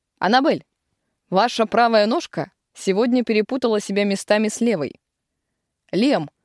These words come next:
поверните ножку своей партнёрши, чтобы она наконец-то стала частью её тела.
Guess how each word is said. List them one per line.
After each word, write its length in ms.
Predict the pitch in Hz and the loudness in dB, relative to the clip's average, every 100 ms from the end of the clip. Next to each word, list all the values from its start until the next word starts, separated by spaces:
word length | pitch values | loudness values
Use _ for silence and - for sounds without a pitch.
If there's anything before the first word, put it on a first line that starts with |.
| _ _ _ - | _ _ _ -4
поверните 500 | 226 330 440 403 208 | 0 2 0 0 -2
ножку 380 | 202 180 - | -2 -2 -6
своей 240 | 170 175 170 | -4 -2 -2
партнёрши, 720 | - 185 - 180 147 - 143 _ _ _ | 0 -4 -2 -6 -6 -12 -18 _ _ _
чтобы 280 | - 196 | -2 0
она 140 | 190 190 | 2 0
наконец-то 540 | 190 196 196 - 190 | 0 0 -2 -2 -4
стала 360 | 185 - 196 190 | -2 0 0 0
частью 400 | 185 180 - 202 | -2 -2 -4 -2
её 320 | 214 240 180 | 0 0 -2
тела. 400 | - 156 135 143 | -2 -4 -4 -6